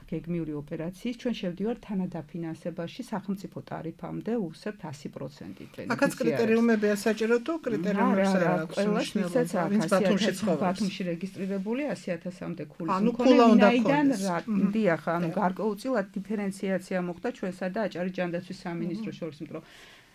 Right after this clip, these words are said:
Speaker 1: გარკვეულ ჯგუფებს აჭარის ჯანდაცვის სამინისტრო აფინანსებს, ეს იქნება ონკოპაციენტები, შეზღუდული შესაძლებლობის მქონე პირები და ჩვენ სოციალურად დაუცველებს, ესე ვთქვათ, დიფერენციაცია მოხდა, რომ დუბლირება არ მოხდეს, რა თქმა უნდა, ამ პროგრამების.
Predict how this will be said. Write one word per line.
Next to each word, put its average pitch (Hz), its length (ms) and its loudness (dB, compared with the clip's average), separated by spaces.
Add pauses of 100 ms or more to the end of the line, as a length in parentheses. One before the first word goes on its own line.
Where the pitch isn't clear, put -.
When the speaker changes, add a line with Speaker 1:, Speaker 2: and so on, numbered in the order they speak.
(180)
Speaker 1:
გარკვეულ 202 680 -2 (100)
ჯგუფებს 202 640 -2
აჭარის 165 320 -4
ჯანდაცვის 170 480 -6
სამინისტრო 165 640 -4
აფინანსებს, 170 560 -6
ეს 160 140 -6
იქნება 165 260 -8
ონკოპაციენტები, 165 880 -10
შეზღუდული 175 480 -10
შესაძლებლობის 180 680 -10
მქონე 196 260 -6
პირები 190 480 -8
და 277 160 -10
ჩვენ 240 220 -8 (420)
სოციალურად 165 640 -8
დაუცველებს, 156 560 -10
ესე 156 160 -14
ვთქვათ, 226 240 -6
დიფერენციაცია 165 880 -8
მოხდა, - 340 -10 (360)
რომ 220 180 -4
დუბლირება 170 640 -2
არ 139 160 -6
მოხდეს, 131 320 -14
რა 120 140 -8
თქმა 160 260 -12
უნდა, 160 240 -6 (1300)
ამ 185 180 0
პროგრამების. 180 720 -2